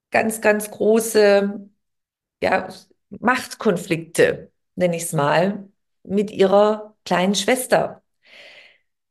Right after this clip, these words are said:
Ab dem Zeitpunkt, wo die kleine Schwester auf die Welt gekommen ist,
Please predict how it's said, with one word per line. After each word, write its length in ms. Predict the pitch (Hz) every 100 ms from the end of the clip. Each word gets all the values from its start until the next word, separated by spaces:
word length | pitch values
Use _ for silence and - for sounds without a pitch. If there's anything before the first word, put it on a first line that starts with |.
| _ _ _
Ab 220 | - -
dem 180 | 240 240
Zeitpunkt, 880 | - 202 196 220 - 254 254 269 220
wo 60 |
die 120 | 202 214
kleine 280 | 202 196
Schwester 560 | 202 - 196 202 233 226
auf 120 | 233
die 160 | 208 190
Welt 220 | 180 180
gekommen 520 | - - 220 214 208
ist, 600 | - 220 240 - - -